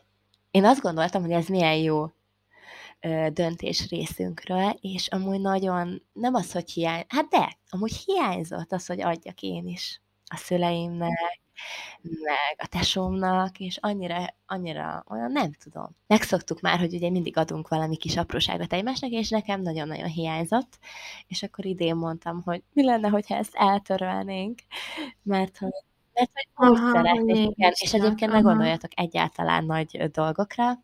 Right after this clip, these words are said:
Speaker 1: Volt nekünk ugye ovis fotózásunk, ami Mór is, ö, rajta volt, és akkor egy ilyen nagyon szép kis albumba fogom beletenni az összes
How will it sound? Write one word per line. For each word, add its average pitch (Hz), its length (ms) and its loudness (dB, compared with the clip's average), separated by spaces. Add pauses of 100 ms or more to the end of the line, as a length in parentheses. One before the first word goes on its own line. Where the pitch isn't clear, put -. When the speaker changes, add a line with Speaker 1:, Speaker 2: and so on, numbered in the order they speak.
Speaker 1:
Volt 165 240 4
nekünk 156 380 -4
ugye 160 200 -4
ovis 240 300 0
fotózásunk, 247 760 0
ami 165 200 -4
Mór 160 400 -4
is, - 320 -2
ö, 160 240 -6
rajta 226 320 -2
volt, 214 280 -2
és 196 160 -2
akkor 180 200 -10
egy 175 160 -8
ilyen 180 160 -4 (400)
nagyon 233 280 4
szép 202 320 0
kis 175 440 0
albumba 170 560 0
fogom 160 360 -4
beletenni 160 600 -4
az 165 180 -6
összes - 720 -2